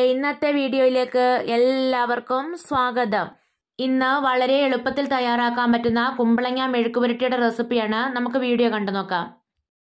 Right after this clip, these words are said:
കുമ്പളങ്ങ മെഴുക്കുപുരട്ടിക്ക് പത്തോ പന്ത്രണ്ടോ ചെറിയുള്ളിയും ഏഴല്ലി വെളുത്തുള്ളിയും എടുക്കാം. ഇനി കുരുമുളക് ഒരു അര ടീസ്പൂണോളം എടുത്തിട്ടുണ്ട്.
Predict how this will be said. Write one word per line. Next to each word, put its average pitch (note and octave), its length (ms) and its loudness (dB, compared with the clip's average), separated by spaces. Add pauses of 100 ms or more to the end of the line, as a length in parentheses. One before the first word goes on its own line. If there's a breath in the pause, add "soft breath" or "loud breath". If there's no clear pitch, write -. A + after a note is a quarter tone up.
(260)
കുമ്പളങ്ങ C4+ 400 -2 (120)
മെഴുക്കുപുരട്ടിക്ക് B3 680 -2 (140)
പത്തോ B3+ 300 -2 (100)
പന്ത്രണ്ടോ B3 420 0 (120)
ചെറിയുള്ളിയും B3+ 640 0 (240)
ഏഴല്ലി C4+ 460 2
വെളുത്തുള്ളിയും B3+ 600 -2
എടുക്കാം. G#3+ 380 -2 (560)
ഇനി C#4+ 120 -2 (100)
കുരുമുളക് C#4+ 480 2
ഒരു C4 140 0
അര B3 60 -2 (200)
ടീസ്പൂണോളം C4 720 0
എടുത്തിട്ടുണ്ട്. A3+ 520 -2